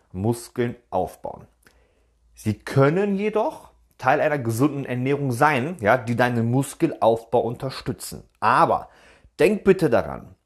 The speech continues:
dass der Sport der eigentliche Faktor ist, der deine Muskeln wachsen lässt. Ja?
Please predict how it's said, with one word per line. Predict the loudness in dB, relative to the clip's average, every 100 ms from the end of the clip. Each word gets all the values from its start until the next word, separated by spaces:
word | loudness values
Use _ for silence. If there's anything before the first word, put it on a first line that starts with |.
| _ _ -8
dass | -8 -6
der | -6 -6
Sport | -10 -2 4 4 4 0 -20 -12
der | -12 -8 0
eigentliche | 0 2 -4 -4 -6
Faktor | -6 0 0 2 0 0
ist, | -2 -4 -18 -20 -20 -10
der | 0 4 4 2
deine | 0 0 -4 -8
Muskeln | -4 -4 -4 -6 -4 -4 -6 -16
wachsen | -10 -8 -8 -10 -2 -2
lässt. | -2 -4 -10 -14 -20 _ _ -4
Ja? | -4